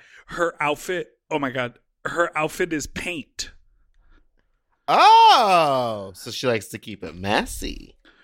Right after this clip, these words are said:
Speaker 1: Her, oh my God. Oh my God. Do you see? Her outfit is paint. Hold on.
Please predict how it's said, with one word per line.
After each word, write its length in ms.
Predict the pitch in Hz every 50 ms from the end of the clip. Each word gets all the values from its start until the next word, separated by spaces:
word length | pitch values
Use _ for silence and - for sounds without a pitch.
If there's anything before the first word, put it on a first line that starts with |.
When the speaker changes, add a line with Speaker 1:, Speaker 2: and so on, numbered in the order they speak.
| _ _ _ _ _ _ _
Speaker 1:
Her, 260 | - - 151 156 - _ -
oh 60 | 147
my 120 | 143 135
God. 200 | 123 127 123 - _ -
Oh 60 | 131
my 120 | 139 135
God. 220 | 123 135 123 120 _ _ _ _ _ -
Do 140 | 135 - 147
you 80 | 143 143
see? 360 | - - 156 143 143 175 208 _ _ _ _ _ _ _ _ - _ _ _ _ - - - - _ _ _ _ _ _ _ _ _ _ _
Her 160 | _ 156 151
outfit 380 | 139 139 143 135 - 160 147 139
is 140 | 135 123 -
paint. 480 | - - 131 123 123 135 143 - _
Hold 200 | - 135 127 -
on. 180 | - - -